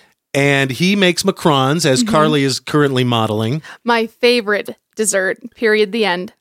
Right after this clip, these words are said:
Speaker 1: Now,
Speaker 2: <laughs>
Speaker 1: Kent is a kid that we met at the Acton Children's Business Fair at McCowan Park in Ammon last summer, twenty twenty-two.
Speaker 2: Uh-huh.
Speaker 1: And he's just a charming little kid who's very talented.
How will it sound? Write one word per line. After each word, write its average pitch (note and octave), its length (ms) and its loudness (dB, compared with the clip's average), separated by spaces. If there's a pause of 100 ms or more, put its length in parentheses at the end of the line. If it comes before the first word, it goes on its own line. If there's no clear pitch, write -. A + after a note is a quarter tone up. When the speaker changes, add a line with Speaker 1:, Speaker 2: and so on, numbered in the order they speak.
Speaker 1:
Now, D3+ 160 4
Speaker 2:
<laughs> D4 160 2
Speaker 1:
Kent C#4 220 2
is G#3 120 -2
a F#3+ 60 4
kid G#3 360 2
that G3+ 100 6
we F3+ 180 2
met F3 320 2
at C3 120 -4
the C3 220 -4
Acton G#3 520 0
Children's F3+ 560 0
Business D3 460 0
Fair B2+ 460 2
at C3 140 -4
McCowan E3 560 -2
Park D3 340 0
in C#3+ 200 0
Ammon A#2+ 360 -2
last A#2+ 460 -2
summer, A#2+ 340 -2
twenty C3+ 360 -2
twenty-two. B2+ 680 0
Speaker 2:
Uh-huh. A3 340 -4 (440)
Speaker 1:
And D3 260 0
he's D#3+ 220 -2
just - 240 0 (120)
a C#3+ 100 0
charming G3 440 2
little E3+ 220 2
kid B2 420 0 (720)
who's A3+ 240 4
very F#3+ 420 2
talented. F3+ 720 0